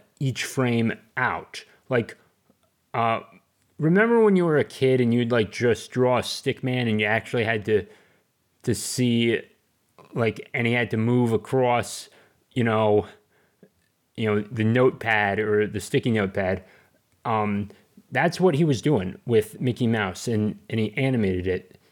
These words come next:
as well. Um, and, uh, with the old film strips, uh, they actually had to, uh,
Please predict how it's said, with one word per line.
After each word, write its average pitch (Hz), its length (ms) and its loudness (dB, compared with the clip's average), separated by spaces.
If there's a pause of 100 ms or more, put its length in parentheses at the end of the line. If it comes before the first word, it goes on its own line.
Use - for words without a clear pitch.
(520)
as 104 180 0
well. 101 460 0 (400)
Um, 120 400 0 (520)
and, 117 580 -2 (120)
uh, 113 320 2
with 131 180 2 (220)
the 143 140 2
old 185 280 6
film 160 400 2
strips, - 760 -2 (420)
uh, 120 160 0
they 123 180 0
actually 139 380 0
had 127 280 -2
to, 123 360 0
uh, 107 300 0